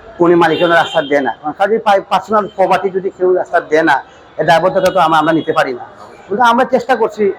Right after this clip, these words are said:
উনি স্থানীয় চেয়ারম্যান শফিক ভাই আছে। এ বিষয়ে নিয়ে মহিলা, আ, আসলে আপনারা একটা জিনিস জানেন কি জানি না, পাঁচ তারিখের পরে যখন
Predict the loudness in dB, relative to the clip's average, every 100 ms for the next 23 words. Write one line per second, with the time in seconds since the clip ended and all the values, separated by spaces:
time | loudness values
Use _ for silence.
0 | -4 -2 0 0 0 0 2 2 -2 -2
1 | -2 0 0 0 -6 -10 -12 -20 -20 -10
2 | -2 0 2 0 2 2 2 2 2 4
3 | 2 0 0 2 2 0 0 0 0 0
4 | 0 0 0 0 -2 -12 -20 -20 -20 -8
5 | 0 0 2 2 2 2 0 -2 -2 -2
6 | -2 -2 -2 0 -2